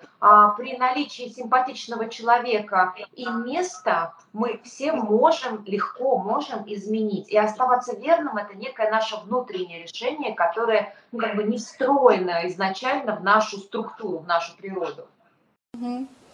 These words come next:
Speaker 2: То есть, получается, и замужние женщины также осуждают, э, женатых мужчин, э,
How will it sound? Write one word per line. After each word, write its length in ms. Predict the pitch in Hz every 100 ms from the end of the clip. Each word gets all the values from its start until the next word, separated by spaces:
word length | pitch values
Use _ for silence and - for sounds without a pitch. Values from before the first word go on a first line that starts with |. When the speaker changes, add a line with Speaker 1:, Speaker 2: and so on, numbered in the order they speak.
| - - -
Speaker 2:
То 80 | 294
есть, 160 | 294
получается, 680 | 269 262 - 269 240 240 247
и 160 | - 220
замужние 500 | 262 285 254 233 220
женщины 720 | 277 349 - 302 294 247 - -
также 380 | 277 233 220 208
осуждают, 720 | 202 226 220 214 196 175 175 - - -
э, 560 | 180 180 175 175 170 170
женатых 480 | 202 240 208 - -
мужчин, 520 | 208 - 311 349 392 - - _ _ _ _ _ _ _ -
э, 120 | 202